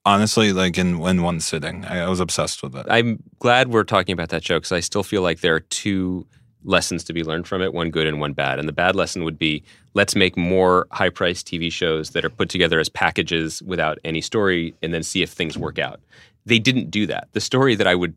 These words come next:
Speaker 2: pull out of the show is, okay, we have this opportunity. Let's go nuts.
Speaker 1: Yeah.
Speaker 2: Let's try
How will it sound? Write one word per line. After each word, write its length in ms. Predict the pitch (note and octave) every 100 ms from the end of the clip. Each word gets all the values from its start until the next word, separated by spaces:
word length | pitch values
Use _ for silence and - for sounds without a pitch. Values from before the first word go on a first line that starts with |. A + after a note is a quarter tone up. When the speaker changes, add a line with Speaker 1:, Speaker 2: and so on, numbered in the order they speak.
| _
Speaker 2:
pull 160 | A#2 G2+
out 120 | C3
of 60 | G2+
the 60 |
show 320 | - - C3+ E2+
is, 260 | E2+ D#2+ - _ -
okay, 180 | C3 A2+
we 100 | G2
have 180 | G2+ G#2+
this 140 | G#2+
opportunity. 640 | A2 A2 - G#2+ A#2 E3+ - _ -
Let's 180 | G2 -
go 100 | F2+
nuts. 420 | D2 - - - _ -
Speaker 1:
Yeah. 140 | G#2
Speaker 2:
Let's 240 | G#2+ - -
try 340 | - G#2+ F#2+